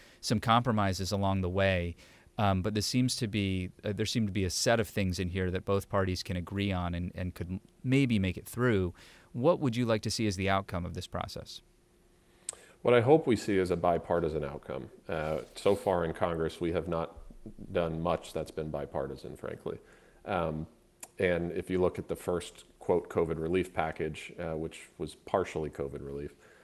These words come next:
Speaker 2: uh, that was done on, on pure partisan lines, which is unfortunate. Um,
Speaker 1: You're talking
Speaker 2: with
Speaker 1: about the
Speaker 2: respect
Speaker 1: first
Speaker 2: to
Speaker 1: one in this Congress.
Speaker 2: The first one in this Congress, yeah, which was a roughly two,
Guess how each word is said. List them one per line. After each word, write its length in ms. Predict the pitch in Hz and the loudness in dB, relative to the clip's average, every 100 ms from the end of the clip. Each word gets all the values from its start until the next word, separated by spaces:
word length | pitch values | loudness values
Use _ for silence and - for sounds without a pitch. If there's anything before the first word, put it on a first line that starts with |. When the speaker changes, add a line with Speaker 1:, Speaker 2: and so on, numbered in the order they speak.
| _ - | _ -8
Speaker 2:
uh, 220 | 82 76 - | -6 -4 0
that 180 | 90 | 0
was 140 | 80 78 | 0 -2
done 180 | 80 76 | -2 -2
on, 140 | 76 - - | -6 -12 -14
on 120 | 76 | -12
pure 180 | - 76 | -8 -6
partisan 420 | - 73 73 71 | -4 -6 -6 -8
lines, 320 | 71 67 71 _ | -8 -10 -14 _
which 160 | 90 82 | -10 -8
is 100 | 80 | -8
unfortunate. 580 | 73 - 76 73 69 - - - - _ - | -8 -6 -8 -8 -12 -14 -20 -20 -20 _ -4
Um, 400 | 98 87 80 76 | 0 0 0 2
Speaker 1:
You're 100 | 139 | 4
talking 200 | 131 123 | 6 8
Speaker 2:
with 80 | 110 | 8
Speaker 1:
about 80 | 110 | 8
the 60 | |
Speaker 2:
respect 200 | 113 - | 4 4
Speaker 1:
first 120 | 113 - | 4 4
Speaker 2:
to 40 | |
Speaker 1:
one 140 | 117 110 | 4 4
in 80 | |
this 160 | 104 101 | 2 0
Congress. 460 | - 90 90 - - _ _ _ _ _ _ - - | -2 -4 -6 -12 -18 _ _ _ _ _ _ -20 -8
Speaker 2:
The 100 | 113 | -6
first 240 | - 110 107 | 4 4 4
one 120 | 98 | 2
in 60 | 90 | 2
this 160 | 87 | -2
Congress, 460 | - 82 78 82 - | -4 -4 -4 -6 -4
yeah, 160 | 82 | -4
which 180 | 78 - | -4 -6
was 120 | 80 | -4
a 180 | 82 76 78 | -2 -2 -2
roughly 320 | 92 - 85 | -4 -2 -6
two, 220 | - 87 | -6 -8